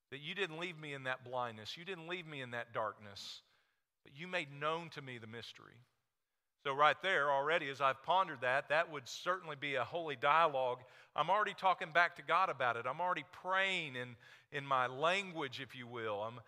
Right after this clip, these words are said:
uh, I'm dialoguing with God as I see that truth, and I picture it, and then I turn that into a prayer. Um, and then in verse ten, another thing that jumps out in verse ten,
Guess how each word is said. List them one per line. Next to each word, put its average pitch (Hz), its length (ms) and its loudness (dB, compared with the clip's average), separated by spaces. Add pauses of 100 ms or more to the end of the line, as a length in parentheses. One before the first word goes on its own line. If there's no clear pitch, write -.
(260)
uh, 131 240 0
I'm 127 180 -6
dialoguing 147 800 6
with 120 120 -16
God 127 300 2
as 127 140 -8
I 120 200 2
see 196 300 -8
that 156 220 2
truth, 170 500 -6
and 123 160 -6
I 123 80 0
picture 190 460 -4
it, 180 100 -4 (460)
and 123 140 -8
then 143 180 -2
I 135 120 2
turn 147 300 -8
that 143 280 0 (360)
into 123 420 -6
a 107 40 -6
prayer. 117 460 -2 (560)
Um, 107 340 -4 (480)
and 147 140 0
then 170 220 2 (200)
in 131 140 -8
verse 143 340 -4
ten, 170 240 -4 (1300)
another 147 280 -2
thing 170 300 -4
that 143 160 -4 (140)
jumps 151 300 -2
out 156 300 8
in 139 80 -12
verse 147 240 -6
ten, 170 300 -2